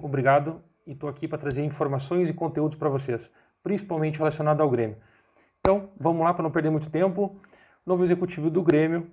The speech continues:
indicado e pra assumir no lugar do Klaus Câmara, se chama Marcelo Rudolph. Ele é um dirigente que já faz parte do quadro de futebol gremista.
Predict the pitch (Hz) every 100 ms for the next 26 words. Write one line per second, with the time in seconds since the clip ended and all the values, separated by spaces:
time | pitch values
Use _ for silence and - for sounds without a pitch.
0 | - 147 135 131 123 139 139 160 - _
1 | _ _ _ 135 156 135 127 123 131 131
2 | 143 123 147 - - 139 123 123 120 131
3 | 123 - 147 147 160 165 - - - 156
4 | 147 151 143 - 165 170 156 127 185 147
5 | 127 - - _ _ _ _ _ - 127
6 | 131 143 165 160 180 175 185 185 190 -
7 | 147 160 170 143 - 139 139 123 - -
8 | - 139 135 123 120 -